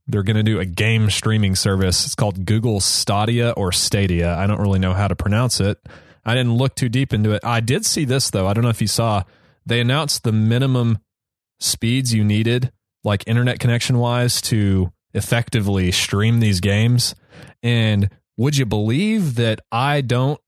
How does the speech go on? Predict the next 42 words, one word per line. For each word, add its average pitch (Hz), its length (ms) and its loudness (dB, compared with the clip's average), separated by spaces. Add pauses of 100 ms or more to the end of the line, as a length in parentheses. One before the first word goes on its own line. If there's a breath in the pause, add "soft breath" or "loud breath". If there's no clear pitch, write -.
(100)
reach 127 320 -2
those 120 240 0
minimum 113 360 2
speeds 117 440 -2
where 110 220 0
I 107 80 -2
live? 117 400 -2 (400)
<laughs> - 380 -16
I 127 100 -2
know 160 160 0
that's 143 180 -2
a 107 60 0
shock. - 540 -2 (920)
It's 120 200 -8
like, 147 340 -2 (380 soft breath)
I 113 100 0
think 160 120 0
it 170 40 -2
was, 139 160 0
like, 120 160 -2
for 113 120 -2
ten 160 240 -2
eighty 151 220 0
P, 135 240 0
thirty 127 320 -2
frames 120 340 0
per 104 140 -2
second, 107 500 0
it's 107 160 -2
a 107 60 2
minimum 110 500 2
of, 95 520 0 (580)
I 202 160 -2
don't 175 140 -2
know, 170 120 0
it 170 60 -2
was, 196 140 0
like, - 260 -2 (840)
twenty-five 127 600 0
megabits 110 540 0
per 107 140 0
second. 120 540 -2